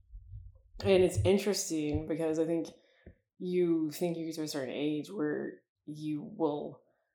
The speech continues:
stop having life-changing friendships because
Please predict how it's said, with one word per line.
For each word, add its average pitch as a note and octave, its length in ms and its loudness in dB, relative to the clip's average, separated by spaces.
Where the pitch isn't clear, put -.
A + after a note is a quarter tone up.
stop - 500 4
having E3 500 0
life-changing D3 640 -4
friendships F#3+ 480 2
because D#3 840 -4